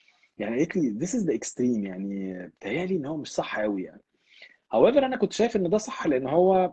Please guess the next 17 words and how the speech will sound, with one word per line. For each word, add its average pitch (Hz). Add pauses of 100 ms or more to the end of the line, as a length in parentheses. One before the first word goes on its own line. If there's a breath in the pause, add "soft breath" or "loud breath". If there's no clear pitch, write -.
(120)
لاسباب 151
كتير، 180
يعني 117
ليها 151
علاقه 143
ببروفايل 123
الشخص -
اللي 113
انا 113
بتعامل 107
معاه 131
and 107
so 113
on. 92 (1300 soft breath)
ال-، 120
الاكشن 175
دي 214